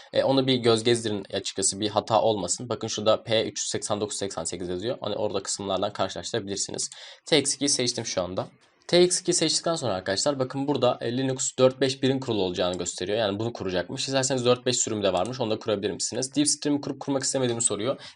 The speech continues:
Deep Stream'i ben kurmayacağım. İsterseniz kurabilirsiniz. E, birden fazla sensör veya işte işleme yapmak istiyorsanız, yani birden fazla kamera üzerinde işlem yapmak istiyorsanız onu kurabilirsiniz diye,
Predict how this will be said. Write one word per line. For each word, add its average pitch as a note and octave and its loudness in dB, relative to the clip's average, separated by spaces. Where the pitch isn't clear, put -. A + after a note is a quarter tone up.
Deep C#3+ 0
Stream'i C#3+ -6
ben D3 4
kurmayacağım. A2+ -4
İsterseniz C3+ 2
kurabilirsiniz. B2 0
E, B2 2
birden C3+ 4
fazla A#2+ 2
sensör A#2+ -2
veya G#2+ 4
işte A2 -4
işleme A#2 -2
yapmak A2+ 0
istiyorsanız, G2+ -4
yani G2 2
birden A2+ 0
fazla G#2 0
kamera G#2 -6
üzerinde F#2+ -6
işlem F#2 -6
yapmak - -8
istiyorsanız G#2+ -6
onu A#2 -4
kurabilirsiniz G2+ -2
diye, F2+ -4